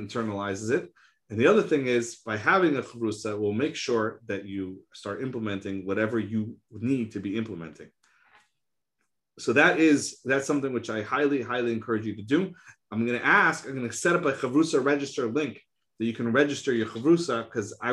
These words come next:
I would like to support that effort as much as I can, but either, either with my time or, or, or helping, whatever else I can do, I'd like to see a list of chavrusas, and I'll be spending some, some extra time with each, with each set to do what I can to make their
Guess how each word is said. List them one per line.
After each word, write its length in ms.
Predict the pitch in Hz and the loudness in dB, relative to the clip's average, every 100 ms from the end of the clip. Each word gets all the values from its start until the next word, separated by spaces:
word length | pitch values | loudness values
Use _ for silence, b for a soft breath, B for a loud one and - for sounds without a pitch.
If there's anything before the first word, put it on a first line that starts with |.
| 139 - | -2 -2
I 220 | 143 147 | 2 2
would 260 | 143 123 | 2 -2
like 280 | 117 117 117 | 0 -2 -4
to 80 | 117 | -8
support 420 | 110 104 - 127 | -10 -8 -6 -4
that 160 | 107 101 | -2 -2
effort 420 | 110 110 110 104 _ | -2 -2 -6 -6 _
as 80 | 101 | -10
much 200 | 107 110 | -8 -8
as 80 | 101 | -8
I 80 | 95 | -8
can, 380 | - 110 98 b b _ | -4 -4 -4 b b _
but 120 | 98 | -4
either, 380 | 120 120 101 - - | -2 2 0 0 -4
either 240 | 117 107 | -2 0
with 160 | 92 85 | -4 -8
my 100 | 85 | -14
time 500 | - 190 175 156 143 _ - | -2 2 2 0 -4 _ -6
or, 260 | 95 87 101 | -4 -4 -4
or, 360 | 98 92 92 | -4 -4 -4
or 40 | 95 | -2
helping, 420 | 156 165 156 127 | 2 4 4 2
whatever 380 | 123 156 165 147 | 4 4 4 2
else 140 | 135 | 2
I 80 | 123 | -6
can 180 | - 123 | -8 -2
do, 280 | 117 107 - _ | 0 -2 -8 _
I'd 80 | 120 | -4
like 160 | 113 - | -4 -4
to 80 | |
see 140 | 110 120 | -2 2
a 40 | |
list 260 | 113 160 165 | 4 4 2
of 100 | 135 | -2
chavrusas, 580 | 123 120 120 - 107 107 | 0 0 2 2 -2 -2
and 100 | 101 | -8
I'll 80 | 98 | -6
be 140 | 110 | -6
spending 520 | 104 113 110 104 104 b b _ | -6 -4 -4 -4 -6 b b _
some, 340 | - 98 95 | -8 -6 -6
some 220 | - 110 98 | -10 -10 -8
extra 240 | 104 - | -10 -12
time 260 | - 98 95 | -8 -6 -4
with 220 | 95 - | -6 -6
each, 340 | 104 - - _ _ _ - | -10 -10 -20 _ _ _ -10
with 160 | 98 | -8
each 320 | - 104 - | -6 -8 -8
set 460 | - 135 104 - _ | -6 -2 -2 -4 _
to 60 | 104 | -10
do 120 | 101 | -2
what 120 | 110 | 0
I 100 | 95 | 0
can 360 | - 107 92 87 | -4 -8 -10 -10
to 100 | 85 | -10
make 300 | 92 92 - | -6 -6 -6
their 320 | 92 85 85 | -6 -6 -10